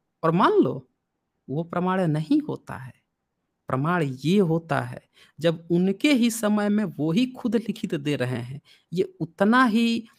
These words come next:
साइंटिफिक एविडेंस है जितना साइंटिफिक एविडेंस आज की डेट में हम मानते हैं कि आइंस्टीन मर जाएं, न्यूटन मर जाएं और उनकी कब्र पर हम लिखवा दें कि ये न्यूटन का ही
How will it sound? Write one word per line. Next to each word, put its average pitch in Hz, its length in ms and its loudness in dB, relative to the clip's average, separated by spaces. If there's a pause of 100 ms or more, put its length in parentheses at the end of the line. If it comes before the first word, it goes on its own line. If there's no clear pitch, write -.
साइंटिफिक 196 800 0
एविडेंस 175 580 2
है 190 200 2
जितना 175 360 -2
साइंटिफिक 151 580 -6
एविडेंस 151 400 -2 (180)
आज 190 260 2
की 190 120 -6
डेट 165 260 -4
में 160 160 0
हम 151 200 0
मानते 143 400 0
हैं 165 300 0 (260)
कि 156 100 -2 (100)
आइंस्टीन 151 580 0
मर 143 240 0
जाएं, 143 280 -2
न्यूटन 151 520 0
मर 143 220 0
जाएं 190 240 -2
और 165 160 -2
उनकी 151 360 -2
कब्र 170 260 0
पर 165 160 -4
हम 147 160 0
लिखवा 135 360 0
दें 180 220 0
कि - 340 -10
ये 151 120 2
न्यूटन 139 460 2
का 131 180 0
ही 135 160 -4